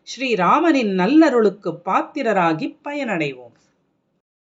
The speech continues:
அந்த பதினெண்வகையான நுண்பொருள்களாவன, வேதாந்தத்தில் குறிப்பிடப்பட்ட கல்யாண குணங்களனைந்தும் பொருந்தியவன் திருமாலா வேறு யாராவதா?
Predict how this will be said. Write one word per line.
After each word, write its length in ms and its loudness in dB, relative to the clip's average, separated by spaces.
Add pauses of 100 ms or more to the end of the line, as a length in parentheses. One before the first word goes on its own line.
(2250)
அந்த 500 0
பதினெண்வகையான 1120 2
நுண்பொருள்களாவன, 1500 0 (300)
வேதாந்தத்தில் 1000 2
குறிப்பிடப்பட்ட 920 0
கல்யாண 680 2
குணங்களனைந்தும் 1400 -2 (200)
பொருந்தியவன் 800 0
திருமாலா 720 2
வேறு 300 2
யாராவதா? 1000 2